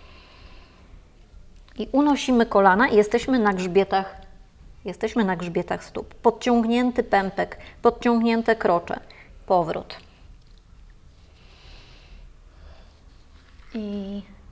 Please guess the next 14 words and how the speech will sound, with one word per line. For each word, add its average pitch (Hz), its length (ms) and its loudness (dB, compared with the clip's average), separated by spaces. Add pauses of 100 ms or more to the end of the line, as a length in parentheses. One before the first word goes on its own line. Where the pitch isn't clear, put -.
(180)
jeszcze 190 300 -4
raz. 233 360 0 (3750)
Powrót. 190 440 -4 (1700)
No, 233 120 -4
za 208 100 0
chwilę 196 240 -2
pójdziemy 196 340 -2
o 190 80 -6
krok 180 220 -4
dalej. 175 400 -2 (1800)
Przejdziemy 185 960 -2
na 190 160 -6
czubki - 340 -6
palców 190 880 -4